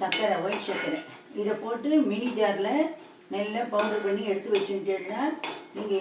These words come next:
எப்போ ஸ்வீட் பண்ணினாலும் இந்த மாதிரி ஏலக்காய் பவுடரை போட்டு பண்ணிக்கலாம். இது ஒரு டிப்ஸ் மாதிரி எடுத்துக்கோங்க. அதுக்கப்புறமா நல்லா ஏலக்காய் பொடி போட்டு நல்லா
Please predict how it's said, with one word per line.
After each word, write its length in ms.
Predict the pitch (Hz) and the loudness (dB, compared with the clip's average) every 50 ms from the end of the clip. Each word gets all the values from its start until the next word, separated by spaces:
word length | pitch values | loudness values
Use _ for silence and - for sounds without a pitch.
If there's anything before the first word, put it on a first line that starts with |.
| 190 | 0
எப்போ 160 | 185 - 247 254 - 202 | -2 -2 -2 -2 -2 -2
ஸ்வீட் 280 | 208 220 240 240 - - | -4 -4 -4 -4 -4 -4
பண்ணினாலும் 520 | 208 202 202 202 196 196 196 202 254 262 226 | -2 -2 0 0 0 0 0 0 -2 0 0
இந்த 100 | 202 190 | 0 0
மாதிரி 220 | 196 196 202 226 262 285 277 262 - - - - - - - - 208 | 0 0 -2 0 2 4 4 2 0 -6 -12 -18 -20 -20 -8 -4 -2
ஏலக்காய் 340 | 220 220 214 208 202 196 196 | -2 -2 -2 -4 -4 -4 -4
பவுடரை 260 | 196 196 196 196 185 - 196 | -4 -4 -2 -2 -4 -4 -2
போட்டு 260 | 208 202 202 247 277 320 415 - - - - - - - - - - - - - - - - - - - - - - - - | -4 -4 -4 -4 -4 -4 -4 -6 -12 -18 -20 -20 -20 -20 -20 -20 -16 -10 -10 -8 -8 -8 -10 -12 -14 -14 -16 -18 -20 -16 -6
பண்ணிக்கலாம். 640 | - 208 202 220 208 - 208 196 196 220 254 302 311 302 277 - | -4 -2 -2 -2 -2 -4 -4 -4 -2 -2 0 2 2 2 0 0
இது 100 | 196 190 196 | 0 0 0
ஒரு 100 | 190 - - - | 0 -2 -2 -4
டிப்ஸ் 260 | 202 202 - - 208 | -6 -6 -6 -8 -8
மாதிரி 220 | 214 202 208 208 | -6 -4 -2 -2
எடுத்துக்கோங்க. 460 | 196 - - 196 185 185 185 175 170 180 196 233 262 269 - - - - - - - - - - - - - - - - - - - - - - - - - - - - - - - - - - - - - - - - - - - - - - - - - - - - - - - - - - - - - - - - - - - - - - - - - - - - - - - - - - - - 180 | -4 -4 -6 -6 -6 -6 -8 -6 -4 -4 -2 -2 -2 -2 -6 -12 -18 -20 -20 -20 -20 -20 -20 -16 -14 -14 -12 -14 -16 -20 -20 -20 -6 -4 -4 -4 -4 -10 -14 -18 -14 -12 -12 -10 -8 -10 -10 -10 -12 -14 -16 -16 -16 -14 -16 -16 -20 -20 -20 -14 -12 -10 -8 -8 -6 -6 -8 -8 -10 -14 -16 -16 -14 -14 -14 -14 -16 -20 -20 -20 -18 -18 -16 -18 -18 -20 -20 -20 -20 -20 -20 -20 -20 -20 -20 -20 -16 -8 -2
அதுக்கப்புறமா 460 | 196 202 202 208 214 208 214 220 240 247 233 | -2 0 0 0 -2 -4 -2 -2 -2 -2 -2
நல்லா 180 | 208 202 214 220 214 208 | -2 -2 -2 -2 -2 0
ஏலக்காய் 300 | 208 214 220 214 208 202 | -2 -2 -2 -2 -4 -4
பொடி 120 | 196 190 185 185 | -2 -4 -4 -2
போட்டு 220 | 196 208 202 220 247 220 | -4 -4 -4 -4 -4 -4
நல்லா 240 | 214 196 196 202 202 | -2 -2 0 0 0